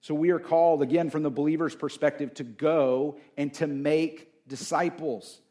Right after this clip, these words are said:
Make disciples, telling them and, and calling them to follow Jesus, just as we are following him each and every day. And what are we called to do as well? We are called to baptize them. "Go, therefore, and make disciples of all nations,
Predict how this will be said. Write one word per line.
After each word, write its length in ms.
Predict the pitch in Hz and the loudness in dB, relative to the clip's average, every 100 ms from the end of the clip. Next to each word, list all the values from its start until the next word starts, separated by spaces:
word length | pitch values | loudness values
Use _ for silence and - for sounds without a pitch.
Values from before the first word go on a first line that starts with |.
| _ | _
Make 220 | 143 185 | -4 -4
disciples, 540 | 180 156 190 185 131 - _ _ _ | -4 -4 -2 -2 -8 -12 _ _ _
telling 320 | - 196 208 | -4 0 2
them 220 | 190 170 151 | 2 2 0
and, 160 | 147 - - | -4 -6 -10
and 120 | 147 | -12
calling 460 | - 185 190 214 180 | -4 0 2 2 0
them 160 | 175 | -2
to 100 | 151 | -4
follow 380 | - 151 156 151 | -2 2 2 2
Jesus, 500 | 123 160 190 147 120 | -2 -6 -4 -4 -6
just 380 | 113 175 185 - | -2 0 0 0
as 140 | 165 | -4
we 220 | 123 180 | -4 0
are 80 | 196 | 0
following 480 | 175 156 151 156 151 | 2 2 2 2 0
him 180 | 139 147 | 0 -2
each 260 | 156 151 - | -4 -10 -6
and 100 | 151 | -4
every 200 | 147 135 | -2 2
day. 440 | 151 151 104 87 - _ _ - | 4 4 2 -4 -16 _ _ -6
And 140 | 135 | 0
what 140 | 135 151 | 4 4
are 20 | |
we 100 | 151 | 4
called 300 | 151 156 147 | 4 4 4
to 80 | 143 | -2
do 220 | 139 147 | 0 2
as 100 | 123 | 0
well? 340 | 123 151 165 | 2 4 4
We 120 | 165 | 0
are 80 | 143 | -4
called 380 | - 147 143 139 | -4 -2 -2 -2
to 80 | 160 | -12
baptize 920 | 139 - 175 202 175 - 131 113 95 | -12 -4 0 0 -2 -6 -2 -2 -6
them. 320 | 92 82 67 _ _ - - | -12 -14 -18 _ _ -20 -10
"Go, 240 | 120 160 226 | 2 4 6
therefore, 500 | 214 180 - 139 139 | 4 2 -2 2 2
and 120 | 135 | 2
make 180 | 135 135 | 0 -2
disciples 540 | 127 - 156 165 165 | -6 0 0 0 -4
of 80 | 139 | 0
all 180 | 147 151 | 0 2
nations, 480 | 135 131 127 127 | 0 0 -4 -8